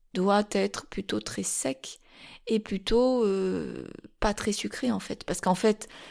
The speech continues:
la vertu, entre autres, de la fermentation, c'est de contenir des probiotiques naturels, puisque c'est, c'est une fermentation et donc elle est riche en bactéries. Mais c'est aussi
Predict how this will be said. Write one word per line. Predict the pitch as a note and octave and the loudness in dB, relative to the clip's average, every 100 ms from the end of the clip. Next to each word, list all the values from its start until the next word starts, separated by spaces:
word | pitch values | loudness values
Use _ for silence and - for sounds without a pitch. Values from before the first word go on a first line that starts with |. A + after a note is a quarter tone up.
| - - - | -20 -20 2
la | F3 | 4
vertu, | F3+ G#3 - - - B3+ A#3 - _ - | 8 6 6 0 0 2 0 -4 _ -4
entre | F#3+ F#3 - | -4 -2 4
autres, | A3 G#3 - - | 4 4 -2 -6
de | F#3 G3 | 0 2
la | F#3 | 2
fermentation, | F3+ E3+ E3+ G3+ G#3 - D#4 C4+ - - | 2 0 0 0 2 4 4 2 -6 -16
c'est | - - A3+ F#3 | -6 2 4 4
de | F#3 | 0
contenir | F#3 F#3+ F#3+ G3+ G#3+ | 0 -2 0 0 -2
des | G#3+ | -6
probiotiques | - - - E3 - - | -8 -8 -6 -6 -8 -10
naturels, | - - - G#3+ C#4 B3+ | -10 -8 -8 -6 -6 -6
puisque | - - | -12 -10
c'est, | - - - - | -8 -8 -8 -10
c'est | - - | -10 -8
une | G3+ | -6
fermentation | G3+ G3 F#3 G3 G3+ - G#3 | -4 -4 -4 -4 -4 -4 -4
et | G#3 | -2
donc | G3+ G3+ | -2 -2
elle | - F3 | -4 -8
est | |
riche | F#3+ G#3 - | -6 -4 -4
en | F#3+ | -4
bactéries. | F#3 F#3 - F#3+ B3 C4+ - - - - - | -6 -6 -10 -6 -4 -6 -10 -14 -14 -16 0
Mais | A3 C4 C4+ - - - | 6 6 4 -4 -18 -18
c'est | - - C4+ A3+ | -4 0 4 6
aussi | F3+ F#3 - A#3 C4+ C#4+ | 4 2 2 4 4 4